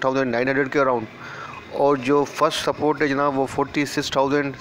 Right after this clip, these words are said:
सिक्स हंड्रेड से लेके फ़ाइव हंड्रेड के अराउंड है, और जो second support है जनाब वो फ़ोर्टी सिक्स थाउजेंड से लेके फ़ोर्टी फ़ाइव थाउजेंड नाइन हंड्रेड के अराउंड है।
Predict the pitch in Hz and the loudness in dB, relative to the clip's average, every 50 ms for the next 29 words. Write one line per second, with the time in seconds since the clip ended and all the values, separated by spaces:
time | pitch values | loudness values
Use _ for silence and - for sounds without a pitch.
0 | - - 156 135 - - 147 135 139 139 - - 139 127 131 135 131 147 143 135 | -8 -6 -6 -4 -2 -2 0 0 0 -2 0 0 0 0 -2 -2 0 -2 -2 -2
1 | - - 127 131 139 - 143 135 143 143 131 - 151 139 139 143 143 131 143 123 | 0 0 0 2 2 0 -2 -2 -2 -4 -2 -2 0 0 2 0 0 0 0 0
2 | 117 - - - - - - - - - - - - - 127 127 127 135 120 - | -2 -4 -10 -16 -14 -14 -14 -14 -14 -14 -12 -6 -2 0 2 2 2 0 0 -2
3 | - 147 139 151 147 143 - 143 - 147 143 143 135 147 135 135 139 143 143 131 | -4 -4 -4 -4 -4 -2 -4 -2 2 2 2 2 2 0 0 0 0 0 0 0
4 | 131 135 135 - - - 143 - - 147 135 - - 143 135 - - 131 135 135 | 0 0 0 0 -2 -4 -4 -4 -4 -4 -4 -4 -4 -6 -4 -2 0 0 2 2
5 | 143 135 131 139 123 120 131 131 117 - 143 139 131 - 139 135 127 - - 147 | 0 0 0 0 0 0 0 -2 -2 -2 -4 -4 -2 -2 -2 -4 -2 -2 -2 -2
6 | 143 139 135 - - 135 131 131 - 127 131 131 123 139 135 131 123 117 117 120 | -2 -2 -2 0 0 0 0 0 0 0 0 2 0 0 -2 -2 -4 -2 -2 -2
7 | 131 131 127 127 120 127 120 - - - 117 110 107 104 101 92 101 101 98 - | -2 -2 -2 -2 -2 -4 -4 -4 -4 -2 -2 0 0 -2 -2 -4 -4 -6 -6 -10